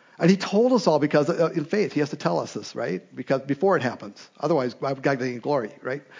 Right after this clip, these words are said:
So he tells us the numbers beforehand, not the numbers, but he, 'cause he wasn't sharing the details with us. He was just saying, "We got the numbers from God. God told us to play the lottery." So he played the lottery, and he lost.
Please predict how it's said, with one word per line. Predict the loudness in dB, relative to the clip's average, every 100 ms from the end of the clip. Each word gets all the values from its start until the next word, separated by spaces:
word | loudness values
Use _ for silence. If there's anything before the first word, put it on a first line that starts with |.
| -20 -16
So | -2
he | 2
tells | 2
us | 2
the |
numbers | 0 0
beforehand, | -4 -2 0 0 0
not | 0
the | 2
numbers, | 0 0
but | 0
he, | -2
'cause | -2 -10 -6
he | -4
wasn't | -4 -8
sharing | -2 0 0
the | -4 -8 _
details | -4 -2 -2 -2
with | -6 -8
us. | -2
He |
was | -2
just | 0
saying, | 0 -2 -10 -14 -12 -12 -12 -12 -12 -12 -14 0
"We | 6
got | 6
the | 6
numbers | 4 4 4
from | 4
God. | 6 6 6
God | 4
told | 6 2
us | 4
to |
play | 2 6
the |
lottery." | 6 6 6
So | 4 4
he |
played | 4 4 6
the |
lottery, | 6 6 6 6 4 2 -10 4
and | 6 8
he | 8 6 2 -14 -18 _ -2
lost. | 2 4 2 -4 -12